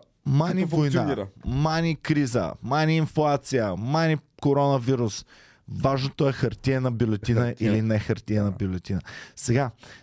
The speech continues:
Speaker 1: много е интересно защо чак толкова много им пука на всички, бе, човек. Защо чак толкова много им пука? Значи, на едните им пука, защото уж може ли да манипулират изборите, на другите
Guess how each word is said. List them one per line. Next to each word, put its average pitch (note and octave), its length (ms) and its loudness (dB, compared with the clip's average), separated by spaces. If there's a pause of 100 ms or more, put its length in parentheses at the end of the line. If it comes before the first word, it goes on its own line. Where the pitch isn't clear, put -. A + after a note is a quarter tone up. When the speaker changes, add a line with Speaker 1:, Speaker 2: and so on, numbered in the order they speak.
Speaker 1:
много B2+ 400 2
е G3 220 0 (120)
интересно C3 760 0
защо G#2+ 760 -2
чак F3 320 -4
толкова E3+ 440 0
много D#3+ 300 0
им D#3 120 0
пука C#3 360 -2
на C3 120 0
всички, - 440 -4
бе, F#2 100 -2
човек. - 360 -10 (140)
Защо A2+ 520 -2
чак E3 320 -4
толкова D3+ 380 -2
много C3+ 300 0
им B2 100 0
пука? - 320 -8 (440)
Значи, F3+ 440 0 (140)
на B2 140 2
едните D#3 360 0
им F3+ 140 2
пука, D#3+ 340 0
защото C#3 600 0 (100)
уж B2 220 0
може A#2+ 320 2
ли A2 80 2
да G#2 80 0
манипулират G2 680 0
изборите, F3+ 580 0
на C3 160 0
другите D#3 580 0